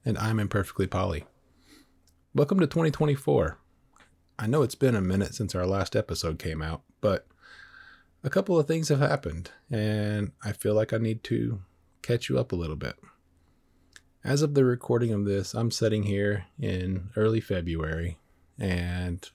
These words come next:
roughly eighteen months have passed since our last episode. Uh, I believe that was during the summer of twenty twenty-two. Um, so you missed the, the whole fall and, and a whole last year.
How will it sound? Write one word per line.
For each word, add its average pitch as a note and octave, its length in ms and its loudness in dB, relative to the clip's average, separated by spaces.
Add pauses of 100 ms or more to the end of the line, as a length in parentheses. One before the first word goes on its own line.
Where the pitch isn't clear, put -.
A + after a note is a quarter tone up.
roughly G2 440 -2
eighteen A2+ 420 -2
months G#2 280 -2
have F2+ 140 -6
passed E2+ 400 -6
since F2+ 220 -6
our F2 140 -4
last G2 560 -6 (640)
episode. E2+ 600 -2 (220)
Uh, E2 380 -2
I - 20 -4
believe F2+ 220 -2
that F2 180 0
was F#2 80 -6
during F#2 300 0
the F2+ 40 -4
summer F#2 360 0
of F#2+ 60 -2
twenty F#2+ 200 -2
twenty-two. G2+ 880 0 (880)
Um, E2+ 600 -4 (460)
so F2 260 0
you F2+ 140 0
missed G#2 440 -2 (320)
the, F2+ 420 0
the E2+ 100 -2
whole G#2+ 240 -2
fall G#2+ 600 0
and, E2+ 240 -6 (480)
and F#2 100 0
a F2 60 -4
whole A2 240 2
last G#2+ 340 0
year. E2+ 400 0